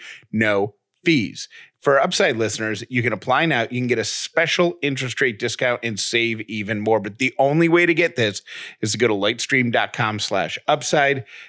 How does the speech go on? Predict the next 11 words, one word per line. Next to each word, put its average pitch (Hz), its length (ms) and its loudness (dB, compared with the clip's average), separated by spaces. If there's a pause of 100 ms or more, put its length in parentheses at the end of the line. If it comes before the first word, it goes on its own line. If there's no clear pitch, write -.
That's 110 220 0 (100)
L 151 300 4
I 127 180 2
G 135 420 0
H 139 380 0
T 107 420 0
S 147 280 0
T 156 360 0
R 117 360 2
E 147 320 -6
A 135 340 0